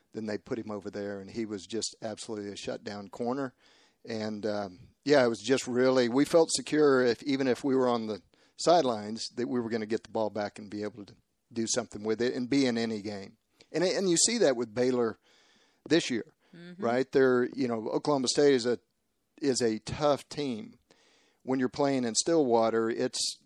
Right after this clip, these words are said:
Speaker 1: I mean, y-, you know, one mistake, two mistakes, uh, it will be the difference in the game. But, but Baylor, you know, they didn't start off good, but they came back and they kept plugging away,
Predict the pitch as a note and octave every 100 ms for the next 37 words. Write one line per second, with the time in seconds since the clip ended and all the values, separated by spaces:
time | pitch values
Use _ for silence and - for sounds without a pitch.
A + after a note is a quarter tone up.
0 | B2+ A#2 A2 G#2 G2 - _ - C3 -
1 | A#2+ A2+ G#2+ B2 C3 A#2+ - B2 B2 -
2 | - B2+ B2+ - A#2+ B2 A#2+ - - -
3 | _ - A#2+ A#2 B2+ C3 C3 _ - C3+
4 | B2+ B2+ C3 A#2 A#2 - A#2+ A2+ A2 G#2
5 | D3+ C#3 A2+ A2 A#2 - _ _ _ _
6 | _ B2 A#2+ C3 D3 C#3 B2 G#2+ C3+ B2+
7 | A#2+ C3 C#3+ B2+ A#2+ _ _ _ - -
8 | B2+ A#2+ C3 - C3 D#3 D#2+ _ B2 B2
9 | C3 B2 D3 B2 A#2+ A#2 - A#2 - B2
10 | - A#2 A2 G#2+ A#2+ D3 A#2 G2+